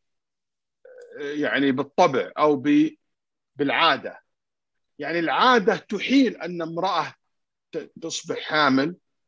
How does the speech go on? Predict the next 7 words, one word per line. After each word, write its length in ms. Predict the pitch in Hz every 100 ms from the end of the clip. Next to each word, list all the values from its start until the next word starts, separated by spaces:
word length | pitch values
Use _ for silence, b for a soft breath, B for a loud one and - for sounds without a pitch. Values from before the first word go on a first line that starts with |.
| _ _ _ _ _ _
بدون 600 | 120 131 165 160 135 123
زواج 440 | 127 143 127 104 - - - _ _ _ _ _
وبدون 500 | 117 123 123 143 147
وطء 380 | 139 135 127 _ _
وبدون 600 | 110 113 120 139 143 135 135
دخول 440 | 127 127 147 143
الم-، 300 | 131 117 -